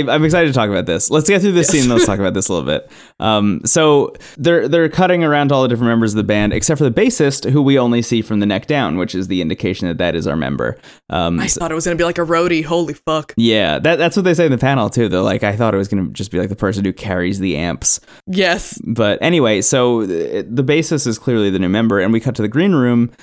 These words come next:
Speaker 1: and they, they call him Kacho, K A C H O.
Speaker 2: Yeah, Kacho. It means, like,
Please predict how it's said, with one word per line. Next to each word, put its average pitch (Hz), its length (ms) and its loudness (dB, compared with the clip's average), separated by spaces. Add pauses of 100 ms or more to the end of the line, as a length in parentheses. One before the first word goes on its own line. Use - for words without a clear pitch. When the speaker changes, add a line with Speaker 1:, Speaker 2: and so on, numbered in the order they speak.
(120)
Speaker 1:
and 113 580 0
they, 113 420 2
they 117 320 2 (160)
call 151 240 0
him 131 180 2
Kacho, 156 680 -2 (320)
K 110 340 2
A 113 40 0
C 120 160 0
H 113 180 0
O. 117 180 -2 (600)
Speaker 2:
Yeah, 226 160 -2
Kacho. 208 520 -4
It 190 60 -6
means, 208 260 -4
like, 180 280 -2